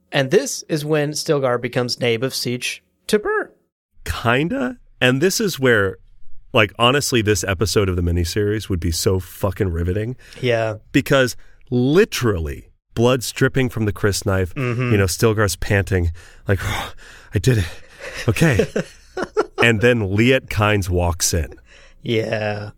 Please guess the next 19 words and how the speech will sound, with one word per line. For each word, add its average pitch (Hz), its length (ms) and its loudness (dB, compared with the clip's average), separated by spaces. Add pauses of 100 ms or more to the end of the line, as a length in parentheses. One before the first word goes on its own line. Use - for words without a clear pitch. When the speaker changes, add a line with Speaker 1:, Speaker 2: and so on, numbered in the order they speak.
Speaker 2:
Liet 156 440 2
Kynes, 85 680 0
Speaker 1:
Oh. 127 560 0 (240)
Speaker 2:
having 123 280 2
been 143 360 2
raised 147 480 2 (140)
as 143 200 4
a 156 60 0
Fremen 98 540 0 (160)
in 160 200 4
Siege - 340 -2
Tabr, 92 400 0 (460)
was 139 260 4 (180)
basically 180 560 2
expected 113 560 -2
by 98 220 0 (260)
everybody, 147 800 0 (180)
Stilgar 254 760 2
included, 170 720 0